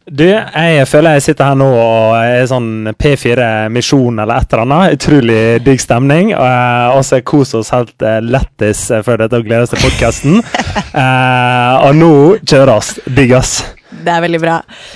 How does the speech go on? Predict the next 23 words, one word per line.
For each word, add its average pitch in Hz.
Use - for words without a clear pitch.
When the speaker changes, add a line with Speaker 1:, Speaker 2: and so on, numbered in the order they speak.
Speaker 2:
Vi 240
utgjør 233
da 226
tre 226
sjuendedeler 180
av 180
hovedlederteamet 175
i 196
Philadelphia-kirken 180
Grünerløkka, 175
og 240
vi 320
kjente 285
på 262
et 269
ønske 220
om 247
å 269
flytte 269
samtalen 202
fra 240
det 208
rommet 196